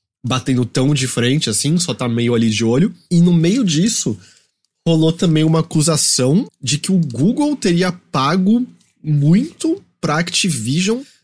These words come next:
não lançar sua própria App Store no Android. E a própria Activision já virou e falou assim, "Não, isso, isso é absurdo, isso nunca aconteceu."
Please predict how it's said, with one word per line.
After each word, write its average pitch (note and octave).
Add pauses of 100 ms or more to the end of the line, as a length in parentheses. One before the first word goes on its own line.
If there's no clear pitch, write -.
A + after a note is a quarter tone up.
não D3
lançar E3+
sua E3
própria C#3+
App C#3+
Store A#2+ (600)
no A#2+
Android. F#2+ (280)
E C3
a A#2+
própria B2+
Activision B2
já B2+
virou B2+
e -
falou C3
assim, B2+
"Não, C3+
isso, -
isso -
é D3+
absurdo, F2+
isso F2
nunca G#2+
aconteceu." F#2